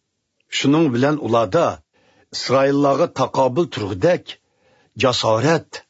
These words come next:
qolmadi. Bu chog'da Parvardigor Yoshuaga mundoq dedi: "Sen chaqmoq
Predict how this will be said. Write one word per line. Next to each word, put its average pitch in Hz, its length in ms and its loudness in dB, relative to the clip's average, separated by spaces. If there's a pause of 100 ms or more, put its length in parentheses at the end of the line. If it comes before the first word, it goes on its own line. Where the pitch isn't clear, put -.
(320)
qolmadi. 101 520 -2 (1800)
Bu 147 160 4
chog'da 147 380 -2
Parvardigor 120 800 0 (320)
Yoshuaga 131 760 2 (300)
mundoq 123 400 0
dedi: 82 320 -14 (1040)
"Sen 117 300 -2 (840)
chaqmoq 131 460 -2